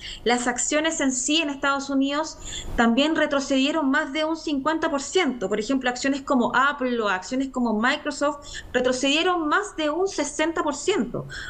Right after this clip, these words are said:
Por lo tanto, es encontrar en est-, ahora en estos niveles, tanto la bolsa como las acciones o fondos que están expuestos a, a Estados Unidos, es atractivo, porque en sí estuvieron con una oferta que cayeron todo el año.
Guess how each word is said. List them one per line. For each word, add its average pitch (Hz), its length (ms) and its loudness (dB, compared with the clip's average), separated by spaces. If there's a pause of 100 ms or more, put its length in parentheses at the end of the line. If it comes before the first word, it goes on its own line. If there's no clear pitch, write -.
(120)
Por 233 80 2
lo 240 80 4
tanto, 302 580 2
es 269 380 0 (240)
encontrar 247 680 2
en 226 120 0
est-, 262 240 -2
ahora 247 320 2
en 226 100 0
estos 285 420 -2
niveles, 254 800 0 (320)
tanto 247 360 2
la 208 140 4
bolsa 226 560 0
como 269 220 2
las 269 200 0
acciones 233 640 0 (200)
o 220 120 4
fondos 277 640 2
que 208 120 -2
están 254 240 2
expuestos 285 680 -2
a, 254 120 2 (240)
a 202 60 2
Estados 277 380 2
Unidos, 311 400 2 (320)
es 277 160 4
atractivo, 269 600 2
porque 202 200 -2
en 226 80 0
sí 269 200 -2
estuvieron 285 400 0
con 262 120 2
una 262 160 4
oferta 277 400 0
que 269 120 0
cayeron 247 480 2
todo 254 180 4
el 262 140 0
año. 277 280 0